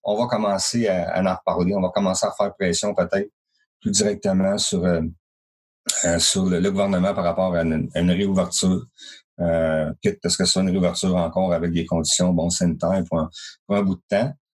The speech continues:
Mais, euh, parce qu'autrement, c'est sûr que si on dépasse le mois de, de février, mars, euh, avril, euh, malgré les quelques aides qui ont été apportées, là, à l'industrie,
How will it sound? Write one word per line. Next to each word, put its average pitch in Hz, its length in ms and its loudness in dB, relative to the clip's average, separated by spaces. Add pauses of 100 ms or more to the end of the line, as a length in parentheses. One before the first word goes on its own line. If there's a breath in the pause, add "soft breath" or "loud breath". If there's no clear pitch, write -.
(140)
Mais, 87 480 2
euh, 82 580 0
parce - 140 -2
qu'autrement, 104 480 0
c'est 101 160 -2
sûr 113 200 -2
que - 80 -2
si 90 120 0
on 113 80 2
dépasse 101 580 -2
le 85 120 0
mois 92 180 2
de, 85 260 0 (560 loud breath)
de - 100 -4
février, 107 760 0
mars, 98 640 0
euh, 80 460 0 (500)
avril, 92 800 0 (680)
euh, 85 720 0
malgré 101 380 2
les 92 400 -2
quelques 92 600 -2
aides 90 240 0
qui - 80 -10
ont 82 80 0
été 80 120 0
apportées, 85 520 0
là, 85 160 2
à 78 40 0
l'industrie, - 640 -2